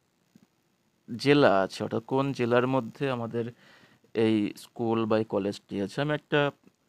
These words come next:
দিয়ে দিলাম, বাঁকুড়া দিয়ে দিলাম। এবার হচ্ছে name of the institution, actually কোন কলেজ বা কোন ইউনিভার্সিটি বা কোন স্কুল থেকে আমি অ্যাপ্লাই করছি, আমি একটা স্কুলের নাম দিয়ে দিলাম বা কলেজের নাম দিয়ে দিলাম। তার মানে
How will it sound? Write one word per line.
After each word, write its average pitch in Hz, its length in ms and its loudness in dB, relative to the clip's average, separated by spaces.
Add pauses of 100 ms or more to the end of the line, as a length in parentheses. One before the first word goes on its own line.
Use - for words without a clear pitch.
(100)
দিয়ে 127 320 0
দিলাম, 98 320 -4
বাঁকুড়া 110 420 -2
দিয়ে 104 240 -4
দিলাম। 110 280 -4
এবার 139 200 -2
হচ্ছে 151 380 -4 (400)
name 120 300 0
of 117 40 0 (140)
the 131 80 8 (240)
institution, 107 840 -4 (120)
actually 123 420 -4 (300)
কোন 143 460 2 (960)
কলেজ 117 400 4
বা 117 140 2
কোন 110 340 -2
ইউনিভার্সিটি 107 880 -8
বা 110 160 -2
কোন 113 300 -4 (360)
স্কুল 143 300 -2
থেকে 143 260 -2
আমি 139 100 0
অ্যাপ্লাই 92 380 -2
করছি, 92 340 -6
আমি 131 120 -2
একটা 127 340 -2
স্কুলের 113 380 -4
নাম 107 300 -4
দিয়ে 101 200 -2
দিলাম 107 340 -2
বা 113 60 -4
কলেজের 101 380 -6
নাম 95 240 -6
দিয়ে 76 220 -10
দিলাম। 76 360 -8 (240)
তার 113 120 -2
মানে 120 120 -2